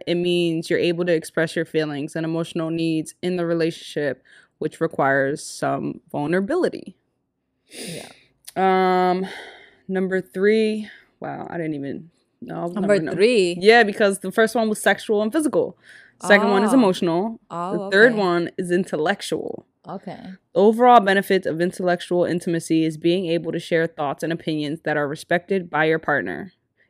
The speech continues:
Speaker 1: It can be as simple as discussing a book or having more controversial conversations about politics or religion. We not doing that. <laughs>
Speaker 2: But we do do
Speaker 1: We
Speaker 2: that.
Speaker 1: do.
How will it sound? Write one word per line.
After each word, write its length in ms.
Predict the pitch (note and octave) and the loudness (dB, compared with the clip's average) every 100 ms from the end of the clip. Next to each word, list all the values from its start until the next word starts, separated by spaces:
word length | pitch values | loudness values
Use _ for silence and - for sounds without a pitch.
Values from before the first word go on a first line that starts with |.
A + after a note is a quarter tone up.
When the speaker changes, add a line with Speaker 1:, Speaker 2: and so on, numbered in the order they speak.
| - | -20
Speaker 1:
It 80 | F3 | -4
can 160 | F#3 | -2
be 120 | E3 | 2
as 160 | D3+ E3 | 0 0
simple 320 | G3+ G3 G3 | -2 0 2
as 160 | F3 E3+ | 2 2
discussing 540 | E3+ - F3+ F3 F#3+ | -2 -4 -4 -2 0
a 60 | F#3 | 0
book 300 | D#3+ D#3+ - | 0 -4 -2
or 60 | E3 | -2
having 400 | E3 E3 D#3 D#3 | 0 0 0 -2
more 160 | E3+ | -2
controversial 640 | F3 F3 E3+ E3 D#3 - D#3+ | -2 -4 -2 -4 -4 -4 -6
conversations 680 | D#3+ D3+ D#3+ G#3+ A#3 F3+ E3 | -6 -6 -2 0 0 0 -2
about 300 | D#3 D#3 - | 0 -2 0
politics 540 | F3 D#3+ - D3 - | 0 0 -2 -8 -6
or 140 | - D3 | -8 -6
religion. 540 | C3+ F3 - D2 F#3 _ - - _ _ | -2 -2 -2 -8 -10 _ -20 -20 _ _
We 140 | - D#3+ | -6 -4
not 200 | C#3 A#2 | -4 -6
doing 180 | G2 C#2+ | -10 -10
that. 180 | D#2 - | -10 -8
<laughs> 60 | F3+ - - - - | -8 -8 -14 -20 -6
Speaker 2:
But 140 | G3+ G3+ | 0 4
we 160 | A3 | 4
do 220 | F3 F#3 | 2 0
do 160 | F#3+ D3+ | 0 -4
Speaker 1:
We 60 | C#3+ | 2
Speaker 2:
that. 260 | G#3+ A3+ | 4 6
Speaker 1:
do. 360 | F3+ C#3+ A2 | 6 6 2